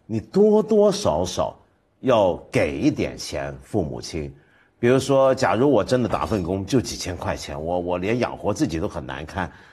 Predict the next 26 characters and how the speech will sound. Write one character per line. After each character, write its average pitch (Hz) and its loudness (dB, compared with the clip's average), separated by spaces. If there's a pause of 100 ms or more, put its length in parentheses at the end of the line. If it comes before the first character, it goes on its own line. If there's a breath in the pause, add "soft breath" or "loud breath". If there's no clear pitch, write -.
(140 loud breath)
但 202 2
我 156 4
多 180 4
多 214 4
少 147 0
少 104 0
留 101 4
几 131 0
百。 - -2 (540 soft breath)
比 113 2
如 131 4
说， 135 2
这 135 0
时 113 -2
候 120 4
塞 123 2
给 104 2
爸 104 4
爸 87 2
或 98 2
妈 98 2
妈， 98 0 (220 loud breath)
拿 101 0
去 117 2
饮 92 0
茶 - -6